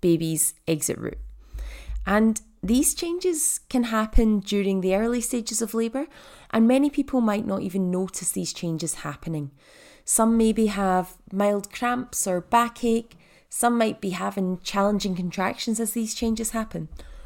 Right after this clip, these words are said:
Some people's bodies will have, unbeknown to them, have been working the cervix down and round maybe even a few centimeters dilated over the course of a few days. Other people might have a sudden and super quick onset.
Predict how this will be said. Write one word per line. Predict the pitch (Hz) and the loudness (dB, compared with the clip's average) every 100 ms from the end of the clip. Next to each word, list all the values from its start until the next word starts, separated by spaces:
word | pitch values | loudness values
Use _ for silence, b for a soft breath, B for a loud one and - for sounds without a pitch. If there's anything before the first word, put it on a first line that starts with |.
| B B B B - | B B B B -2
Some | - 226 | 4 4
people's | 226 226 220 214 | 2 -2 -2 -2
bodies | 180 180 185 180 170 | 0 0 -2 -4 4
will | 170 170 170 170 - _ - | 6 8 6 4 -2 _ -12
have, | - 180 175 - 180 | -4 -2 -2 -2 0
unbeknown | 190 220 233 214 208 | 2 4 2 2 0
to | 196 | -2
them, | 196 175 170 220 285 _ - | 0 0 0 -4 -8 _ -12
have | 190 | -4
been | - 202 185 | 2 4 6
working | 196 208 - 220 | 4 2 0 2
the | 208 | 2
cervix | - 185 175 185 - - | 2 2 2 -2 -4 0
down | 175 185 196 196 | 2 2 2 0
and | 190 185 | -2 0
round | 180 180 180 175 175 B B B B B | 2 2 2 0 -2 B B B B B
maybe | 190 196 208 | 0 2 0
even | 202 196 | 0 -2
a | 190 | -2
few | - 202 | -2 -2
centimeters | - 185 180 185 175 175 | 0 -2 -2 -4 -4 -4
dilated | 175 170 202 202 185 175 | 0 0 0 -2 -6 -8
over | - 175 185 | -4 -4 -4
the | 190 | -4
course | - 196 185 | 0 0 2
of | - | -2
a | |
few | 170 - 180 | -4 -2 -2
days. | 180 196 262 - - b b b b b b b _ _ | 0 0 0 -4 -6 b b b b b b b _ _
Other | 220 269 | 2 4
people | 269 269 277 | 2 0 2
might | 226 208 | 2 0
have | 185 185 | -2 -4
a | |
sudden | - - 190 202 220 | -2 2 2 2 0
and | - 165 | 0 -2
super | - 214 208 | -4 -4 -4
quick | 190 - - 196 - | -6 -4 -2 -2 -4
onset. | - 180 196 - 226 - | -4 -2 -2 -4 -4 -6